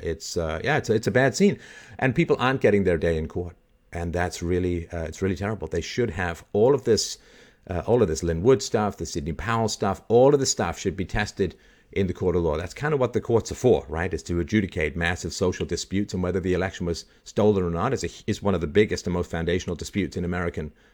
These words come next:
political history, if not outright history. They won't hear the cases. So what does it come down to?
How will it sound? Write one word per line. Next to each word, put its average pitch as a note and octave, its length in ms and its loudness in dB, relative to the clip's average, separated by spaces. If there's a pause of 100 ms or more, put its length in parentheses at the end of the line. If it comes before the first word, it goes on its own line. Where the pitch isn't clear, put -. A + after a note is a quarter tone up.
(100)
political A#2+ 360 4
history, D#2+ 340 -4
if - 100 -6
not E2 280 -4
outright E2+ 360 -2
history. F2+ 360 -4 (560)
They F2 100 0
won't G#2+ 200 0
hear B2+ 100 0
the C3+ 80 -4
cases. - 420 -10 (1080)
So G#2 680 4 (1000)
what F2 240 0
does F#2 120 -4
it G2+ 80 0
come G2+ 260 -2
down A2 240 -4
to? - 120 -16